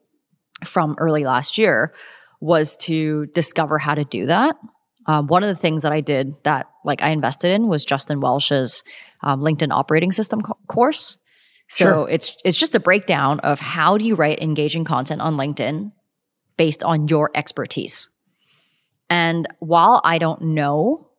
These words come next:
Speaker 1: like, the exact quantifiable R O I of that, 'cause so many things are hard to measure,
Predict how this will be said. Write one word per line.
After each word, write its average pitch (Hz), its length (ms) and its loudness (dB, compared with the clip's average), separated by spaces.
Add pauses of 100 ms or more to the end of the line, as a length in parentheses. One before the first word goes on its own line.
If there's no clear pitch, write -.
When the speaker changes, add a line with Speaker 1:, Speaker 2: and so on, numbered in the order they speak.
(140)
Speaker 1:
like, 160 160 0
the 151 180 -4
exact 147 640 -2
quantifiable 151 960 -2
R 151 220 2
O 143 80 -2
I 95 140 0
of 156 160 -2
that, 247 200 2
'cause 180 120 -2
so 156 180 0
many 151 180 -2
things 143 360 -4
are 139 160 -4
hard 139 240 -2
to 151 80 -8
measure, 196 460 -2